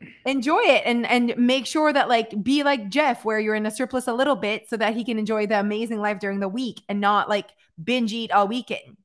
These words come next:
Jeff was in a surplus, but not a big one, just because we do different things. We have a different lifestyle. He's not, like, weekend giver, 'cause on the week I eat broccoli. Like,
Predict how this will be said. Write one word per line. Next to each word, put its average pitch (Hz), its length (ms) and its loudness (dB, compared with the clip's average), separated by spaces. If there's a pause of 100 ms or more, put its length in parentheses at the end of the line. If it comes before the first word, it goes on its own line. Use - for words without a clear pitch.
Jeff 269 200 2
was 262 100 -2
in 240 100 0
a 214 60 0
surplus, 226 380 0
but 196 100 -6
not 202 180 2
a 196 60 0
big 240 220 -6
one, 202 180 -2
just 196 160 -8
because 220 300 -4
we 214 160 -6
do 196 180 -6 (180)
different 220 380 -4
things. 202 260 -2
We 202 60 0
have 196 80 0
a 202 60 -2
different - 280 -4
lifestyle. 202 720 0 (420)
He's 226 220 0
not, 247 120 6
like, 226 200 2
weekend 294 580 2
giver, 285 760 6
'cause 254 160 2
on 247 160 4
the 254 80 2
week 285 300 -4
I 247 100 2
eat 262 180 -8
broccoli. 277 580 0
Like, 208 180 -4